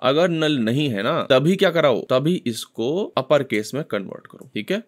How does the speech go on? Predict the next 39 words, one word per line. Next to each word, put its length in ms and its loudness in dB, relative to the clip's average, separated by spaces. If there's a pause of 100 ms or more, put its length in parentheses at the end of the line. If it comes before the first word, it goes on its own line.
(100)
रन 140 -4
किया, 220 -8 (120)
अब 220 4
null 380 4
pointer 420 0
exception 540 -10
नहीं 420 -4
आया 160 -10
है। 200 -20 (200)
सही 120 -4
बात 160 0
है। 120 -8 (100)
अच्छा, 340 -14
लेकिन 420 2
ये 160 0
क्या 160 2
है? 160 4
फालतू 600 -2
का 100 -4
कोड 340 -8
है। 60 -20 (180)
ये 180 -4
जो 100 0
चीज 320 -6
है 360 -8
ये 180 -2 (120)
कितनी 320 -2
बार 240 0
यूज़ 180 -4
करूंगा? 260 -6
ये 140 0
तो 100 0
अभी 180 0 (160)
लग 160 0
रहा 120 4
है 60 2
आपको 180 -4
कि 120 -10
हाँ 120 -6